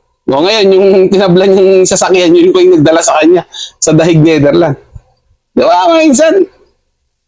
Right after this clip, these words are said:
Ito. Grabe. Asan yun yung thirty thousand, yung sinasabi nila? Na biktima di umano ng A J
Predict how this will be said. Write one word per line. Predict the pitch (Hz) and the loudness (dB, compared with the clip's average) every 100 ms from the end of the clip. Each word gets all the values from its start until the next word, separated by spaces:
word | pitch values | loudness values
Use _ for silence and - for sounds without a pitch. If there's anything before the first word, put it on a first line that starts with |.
| _ | _
Ito. | - 247 190 - - _ 554 539 587 - - 494 - 508 494 960 - - - - - 1077 - - - - - _ _ _ _ _ _ _ _ _ _ _ _ _ - | -6 -4 -4 -6 -16 _ -20 -14 -14 -12 -10 -8 -6 -6 -6 -8 -8 -12 -12 -14 -10 -6 -6 -8 -10 -10 -10 _ _ _ _ _ _ _ _ _ _ _ _ _ -6
Grabe. | 110 117 107 95 87 85 - - _ _ _ _ _ _ _ _ _ _ - | -4 -2 -2 -2 -2 -4 -6 -16 _ _ _ _ _ _ _ _ _ _ -14
Asan | - 403 480 | -10 -8 -4
yun | 403 269 269 262 | -2 0 0 0
yung | |
thirty | 240 240 240 | 0 0 -2
thousand, | 196 165 233 254 | -2 -2 0 0
yung | 214 208 | 0 0
sinasabi | 202 196 180 | -2 -2 0
nila? | 185 156 175 165 _ _ _ _ - | 0 0 -2 -6 _ _ _ _ -4
Na | 180 | -2
biktima | 190 190 214 214 | -2 -2 -2 0
di | 180 202 | 2 2
umano | 196 190 190 | 2 2 0
ng | 185 | 0
A | 175 | 0
J | 170 | 0